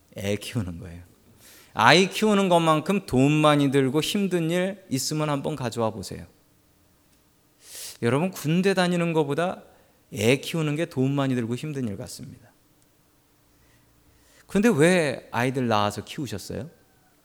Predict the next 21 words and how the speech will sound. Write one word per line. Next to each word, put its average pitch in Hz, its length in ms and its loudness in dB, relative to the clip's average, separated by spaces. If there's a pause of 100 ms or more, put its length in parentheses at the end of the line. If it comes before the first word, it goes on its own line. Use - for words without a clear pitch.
(1500)
어, 143 160 -6
저희 180 200 0
둘째 180 320 -2
아들이 170 260 0
저한테 151 920 0
약속을 139 480 0
하나 139 140 -2
했습니다. 117 760 -2 (220)
"아빠, 123 440 -2
저는 131 260 -4
돈을 139 260 -2
많이 120 260 0
벌면요, 135 720 -2 (460)
아빠한테 139 380 -4
좋은 151 300 -2
차를 135 280 -8
사드릴 123 420 -10
거예요." 98 440 -6
라고 101 220 -4
얘기를 101 240 -4
했습니다. 95 520 -10